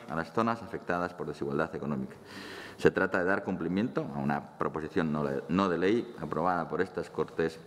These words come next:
en el diecinueve de febrero de dos mil veinte. Así, la Consejería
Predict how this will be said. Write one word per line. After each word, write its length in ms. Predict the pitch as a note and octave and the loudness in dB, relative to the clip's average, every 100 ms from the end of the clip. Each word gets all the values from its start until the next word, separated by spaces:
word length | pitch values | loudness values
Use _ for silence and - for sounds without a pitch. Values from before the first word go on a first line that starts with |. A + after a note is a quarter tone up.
| - | -6
en 260 | D2 B1+ - - | -4 -2 -6 -4
el 100 | - | 0
diecinueve 380 | E2 - F2 F2 | 2 2 2 0
de 80 | D2 | 0
febrero 400 | D2 C#2 C#2+ C#2+ - | -2 0 0 0 0
de 100 | D#2+ | 2
dos 180 | C#2+ C#2+ | 2 0
mil 200 | D2+ C#2+ | 0 2
veinte. 240 | F2 E2+ - - - - - - - - - - | 2 2 -4 -16 -18 -16 -14 -14 -16 -16 -16 -4
Así, 480 | - - G#2+ B2 - D2+ | -2 4 6 4 0 -4
la 140 | E2 | -2
Consejería 840 | D2+ D2 D#2 E2 G#2 A#2 B2+ B2 | -2 -4 -2 2 4 4 4 0